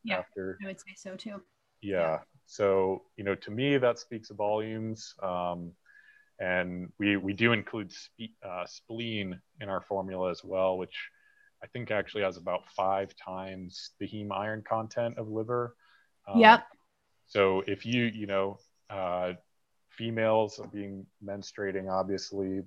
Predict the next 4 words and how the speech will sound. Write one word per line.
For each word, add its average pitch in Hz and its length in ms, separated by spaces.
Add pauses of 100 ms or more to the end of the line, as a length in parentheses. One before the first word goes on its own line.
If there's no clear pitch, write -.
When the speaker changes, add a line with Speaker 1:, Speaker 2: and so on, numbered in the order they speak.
(120)
Speaker 2:
losing 95 440
more 92 180
blood, 92 540 (600)
um, 87 540